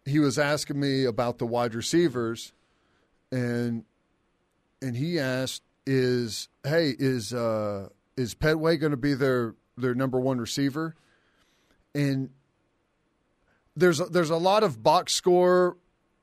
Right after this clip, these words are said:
research going on right now, and I totally understand that. It's hard to,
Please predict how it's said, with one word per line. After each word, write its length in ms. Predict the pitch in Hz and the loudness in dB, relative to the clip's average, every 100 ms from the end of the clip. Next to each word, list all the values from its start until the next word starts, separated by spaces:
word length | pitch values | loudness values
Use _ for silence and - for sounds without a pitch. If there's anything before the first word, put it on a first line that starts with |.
| _ - | _ -4
research 580 | 156 185 - 180 170 | -2 0 2 2 2
going 180 | 185 175 | 0 0
on 160 | 170 170 | 0 0
right 200 | 170 165 | -2 0
now, 260 | 170 175 - | 0 -2 0
and 120 | 156 | 0
I 80 | 139 | 0
totally 380 | 127 202 165 139 | 0 0 2 0
understand 500 | 120 - 160 175 135 | 0 -4 -2 -2 -2
that. 80 | - | -4
It's 160 | 151 | -6
hard 420 | - 165 180 180 135 | -4 2 4 4 0
to, 360 | 156 139 127 | 0 0 -2